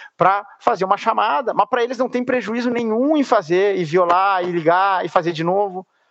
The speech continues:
Porque o Poder Judiciário acaba sendo muito leniente nesses casos onde há ciência da violação, há ciência da política para violar e há ciência de qual é o resultado na justiça. A conduta não muda,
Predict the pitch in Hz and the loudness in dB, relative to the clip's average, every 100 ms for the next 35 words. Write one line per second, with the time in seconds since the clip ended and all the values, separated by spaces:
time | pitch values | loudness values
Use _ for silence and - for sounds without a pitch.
0 | _ _ _ - 226 262 277 294 285 214 | _ _ _ -4 -4 0 0 2 2 0
1 | 214 254 247 233 220 233 220 220 208 208 | 0 -2 -2 -6 -2 0 0 0 0 0
2 | - 202 202 190 190 196 196 180 185 185 | -2 -2 -4 -2 0 0 -2 -2 -2 -4
3 | 175 175 160 170 - 170 160 156 151 151 | -4 -4 -4 -4 0 0 0 -2 2 2
4 | 139 120 - - _ _ _ _ _ _ | 0 -4 -14 -20 _ _ _ _ _ _
5 | - 180 156 160 240 - 233 185 156 147 | -8 -2 0 0 -2 0 0 0 0 0
6 | 131 - 123 160 202 _ _ - 151 139 | -2 -2 -2 -2 -6 _ _ 2 2 2
7 | - 170 156 185 233 233 175 - 165 160 | -6 -4 -2 0 -2 0 0 0 -2 0
8 | 277 - - 160 - 165 233 190 147 156 | -2 -4 -2 -2 2 0 0 -2 0 0
9 | 127 131 180 - - - 233 208 180 254 | 2 0 -2 -6 -20 -4 0 0 -2 -6
10 | 196 180 214 196 - 151 165 196 233 160 | -4 -4 -4 0 2 2 0 -2 -2 -2
11 | 147 135 139 190 - - - _ _ 170 | 0 -2 -4 -8 -12 -14 -14 _ _ -2
12 | - 190 175 180 180 160 180 175 170 190 | 0 -2 -2 -2 0 0 -2 -2 -2 -4
13 | 311 | -6